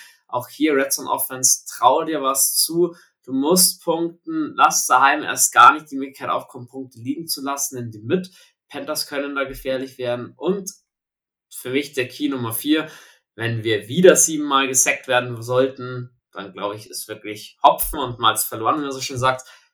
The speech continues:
Panthers sind nicht die Viecher wie die Eagles. Deswegen habe ich da,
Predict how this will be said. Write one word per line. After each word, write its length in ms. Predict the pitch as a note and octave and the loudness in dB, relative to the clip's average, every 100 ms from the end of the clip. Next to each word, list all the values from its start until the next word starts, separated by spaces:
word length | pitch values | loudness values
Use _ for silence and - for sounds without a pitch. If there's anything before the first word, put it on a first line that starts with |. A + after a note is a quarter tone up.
| _ _ | _ _
Panthers 540 | - B2+ - C3+ B2+ - | 2 2 4 2 4 4
sind 300 | D#3+ F3+ - | 2 -2 -4
nicht 260 | E3+ - | -6 -4
die 140 | E3 E3 | -8 -6
Viecher 460 | - E3 E3 D3 | -6 -6 -4 -4
wie 100 | B2 | -4
die 220 | A#2 G#2+ F#3+ | -10 -10 -10
Eagles. 560 | C4 B3 - - _ _ _ _ _ _ _ _ _ - _ - | -8 -4 -4 -4 _ _ _ _ _ _ _ _ _ -20 _ -14
Deswegen 400 | F#2 - A#2 A2+ - | -10 -6 -6 -8 0
habe 160 | G#2 A#2+ | 0 2
ich 120 | A#2+ | -4
da, 440 | A2+ A2 A2 A2+ | -4 -2 -4 -10